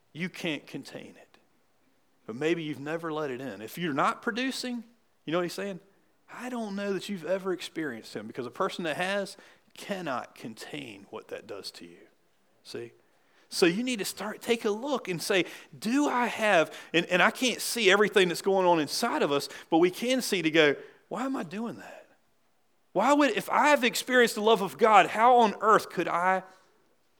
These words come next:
not be producing the love of God in my life?" See, it's never been about us loving God more. We can't. Religion teaches that, right? Religion teaches, "Love God more, love God more. Here's ways to love God more."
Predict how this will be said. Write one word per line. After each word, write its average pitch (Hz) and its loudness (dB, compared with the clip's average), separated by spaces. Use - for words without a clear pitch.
not 196 -4
be 180 -4
producing 139 -8
the 127 -14
love 160 -6
of 135 -12
God 135 -6
in 107 -12
my 113 -8
life?" 110 -14
See, 156 -2
it's 143 -2
never 196 6
been 196 2
about 175 8
us 151 6
loving 143 4
God 127 -2
more. 90 -16
We 120 -10
can't. - -16
Religion 147 2
teaches 120 -10
that, - -8
right? 123 -4
Religion 151 0
teaches, 127 -8
"Love 156 -2
God 165 4
more, 104 -8
love 143 0
God 147 0
more. 104 -8
Here's 156 -2
ways 160 4
to 156 -2
love 147 2
God 135 -2
more." 95 -16